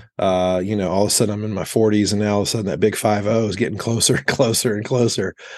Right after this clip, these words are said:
But, you know, I think forty-three was a great year. I think forty-four is gonna be the best year ever. I really believe that. And I think, I think next year is gonna be big for you too.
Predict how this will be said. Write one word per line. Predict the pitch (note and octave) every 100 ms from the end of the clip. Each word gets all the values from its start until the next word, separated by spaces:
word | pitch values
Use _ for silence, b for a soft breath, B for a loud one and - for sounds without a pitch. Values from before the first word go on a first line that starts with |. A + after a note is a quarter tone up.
| B B -
But, | C#3 C#3 C#3 - -
you | F3
know, | E3+ D#3+ -
I | A#2+
think | C#3+ C3
forty-three | - C#3 B2+ C3 C3
was | A2+
a | G2+
great | A#2 A2+
year. | - A2+
I | A2+
think | A#2+ F#2+
forty-four | - C3 A#2 - A2 G#2+
is |
gonna | G2 G2+
be | F2+ G#2 G2+
the | E2+
best | A2+ G#2 - G#2+
year | F#2 -
ever. | F2 E2 - -
I |
really | F#2+ G#2+ G2
believe | F#2 F2+
that. | C#2 A#1+ - B B
And | A#2
I |
think, | C3+ C#3+ C3+ -
I | B2+
think | D3+ A#2+
next | C3 -
year | C3+
is | A2
gonna | A2+
be | G#2
big | G2 A2+
for | -
you | G#2 G2+
too. | - A2+ F#2+